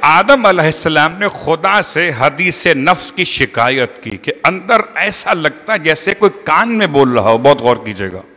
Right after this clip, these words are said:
ये वसवसा क्या होता है, ये हदीस नफ्स क्या है?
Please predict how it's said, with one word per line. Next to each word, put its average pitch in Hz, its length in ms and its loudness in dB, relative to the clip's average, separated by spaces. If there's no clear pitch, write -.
ये 107 80 -2
वसवसा 123 420 2
क्या 156 200 2
होता 104 400 -4
है, - 120 -20
ये 147 100 -2
हदीस 107 380 0
नफ्स 160 300 2
क्या - 180 -8
है? - 120 -16